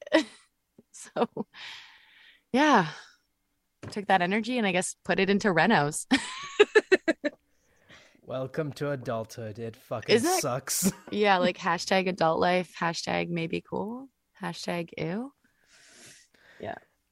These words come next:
Speaker 2: Um, anyway, before we get going, where can people find you online, and can you give us an update on what you're currently working on?
Speaker 1: Yeah, I mean, I'm across the board on social media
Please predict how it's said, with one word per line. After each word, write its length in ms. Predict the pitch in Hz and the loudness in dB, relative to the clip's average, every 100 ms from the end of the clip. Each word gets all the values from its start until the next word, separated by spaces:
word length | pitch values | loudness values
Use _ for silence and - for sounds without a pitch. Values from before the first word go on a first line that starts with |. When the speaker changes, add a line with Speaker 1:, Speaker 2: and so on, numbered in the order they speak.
| _ | _
Speaker 2:
Um, 640 | 165 160 160 160 151 143 - 165 | 0 4 4 4 0 -4 -8 -2
anyway, 280 | 175 160 | 0 0
before 300 | 139 147 180 | -2 -2 0
we 100 | 170 | 0
get 260 | 151 139 117 | 0 -2 -2
going, 680 | 135 131 127 123 120 117 - | -2 -2 -2 -4 -4 -6 -10
where 240 | 127 139 139 | -4 -2 -2
can 220 | 147 135 | -4 -8
people 320 | 135 120 127 | -8 -8 -10
find 340 | - 123 123 117 | -6 -6 -6 -6
you 140 | 120 | -6
online, 440 | 117 113 113 113 | -6 -6 -6 -6
and 140 | 110 110 | -8 -8
can 160 | 117 | -8
you 60 | 113 | -8
give 180 | 110 107 | -8 -10
us 120 | 107 | -10
an 80 | 110 | -10
update 360 | 107 - 101 104 | -10 -10 -12 -10
on 120 | 101 | -10
what 200 | 101 98 | -12 -12
you're 100 | 104 | -16
currently 340 | - 113 92 95 | -12 -12 -12 -18
working 360 | 98 - 113 | -20 -20 -14
on? 340 | 101 107 110 107 _ _ _ _ _ | -12 -10 -12 -14 _ _ _ _ _
Speaker 1:
Yeah, 200 | 214 233 285 | 2 6 6
I 100 | 202 | 6
mean, 420 | 202 202 202 208 - - | 4 4 4 2 -2 2
I'm 580 | 190 196 202 202 202 202 | 4 4 4 2 2 0
across 320 | 180 202 185 | -2 -2 -2
the 100 | - | -2
board 240 | 190 190 180 | 0 2 2
on 140 | 180 | 0
social 320 | 180 175 185 | -4 -4 -2
media 500 | 175 165 175 170 170 | 0 2 4 6 4